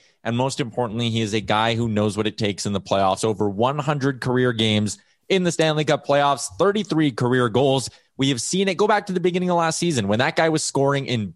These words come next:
bunches early on. When he gets going, maybe gets a little bit of that shooting percentage luck as well.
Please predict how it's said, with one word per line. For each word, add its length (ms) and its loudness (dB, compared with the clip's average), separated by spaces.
bunches 600 -2
early 320 2
on. 320 0
When 120 2
he 220 -2
gets 240 0
going, 420 2
maybe 180 2
gets 220 0
a 40 2
little 220 0
bit 120 0
of 80 -2
that 180 0
shooting 320 -2
percentage 420 -2
luck 300 0
as 160 0
well. 340 2